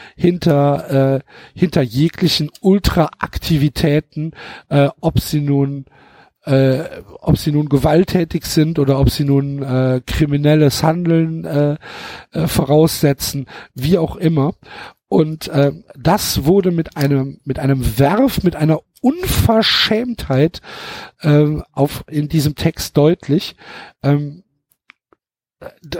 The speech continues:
der wirklich verachtenswert ist. Und, ähm, ja, de-, de-,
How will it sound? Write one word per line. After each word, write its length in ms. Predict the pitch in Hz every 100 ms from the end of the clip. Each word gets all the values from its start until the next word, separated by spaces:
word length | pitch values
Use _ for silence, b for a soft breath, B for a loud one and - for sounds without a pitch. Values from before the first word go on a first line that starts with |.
| -
der 320 | - 180 131
wirklich 320 | 196 - -
verachtenswert 920 | - - 98 - - 143 - 110 101
ist. 340 | - 107 - - _ B B B B B _ _
Und, 420 | 156 151 160 -
ähm, 500 | 151 147 147 147 151 _ _ _ _ _ _
ja, 380 | 131 160 247 143
de-, 340 | 139 147 147 139 _ _ _ _ _ _ - - B B B B B -
de-, 160 | 202